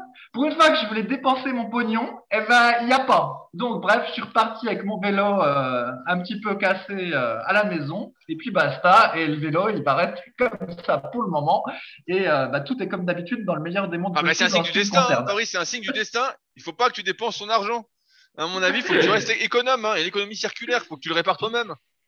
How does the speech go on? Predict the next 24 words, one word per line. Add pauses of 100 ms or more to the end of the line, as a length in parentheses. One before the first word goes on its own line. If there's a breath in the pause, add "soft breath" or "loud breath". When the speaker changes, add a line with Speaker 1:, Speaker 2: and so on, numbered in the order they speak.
(300)
Speaker 1:
Ouais,
c'est
ça. (400 loud breath)
C'est
ça.
Je
vais
finir
par,
euh,
regarder
des
tutos
YouTube
à
la
con
et,
euh,
faire
des
petites
réparations
moi-même.